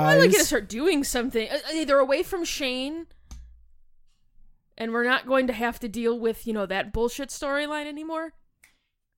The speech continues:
Speaker 2: So I appreciate that, but I mean, it's just, it, it's, give them something to do that's, like, worth watching.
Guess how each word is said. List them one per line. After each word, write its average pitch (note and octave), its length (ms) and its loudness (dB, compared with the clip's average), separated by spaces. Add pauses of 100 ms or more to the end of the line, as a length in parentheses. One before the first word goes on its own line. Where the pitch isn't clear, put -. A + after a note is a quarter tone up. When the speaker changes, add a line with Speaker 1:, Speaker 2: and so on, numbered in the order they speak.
(800)
Speaker 2:
So A#3 420 0
I - 140 0
appreciate A3+ 680 -4
that, G#3 360 -6 (460)
but F#3+ 640 0 (880)
I A#3+ 100 2
mean, A3 400 2
it's G#3 260 0
just, - 440 -4
it, A3 160 -10
it's, G#3+ 240 -12
give D#4+ 160 0
them F#4+ 120 4
something F4+ 340 2
to C4+ 80 0
do D#4 520 2
that's, B3+ 320 0
like, A3 380 -2
worth B3 320 2
watching. G#3 600 -4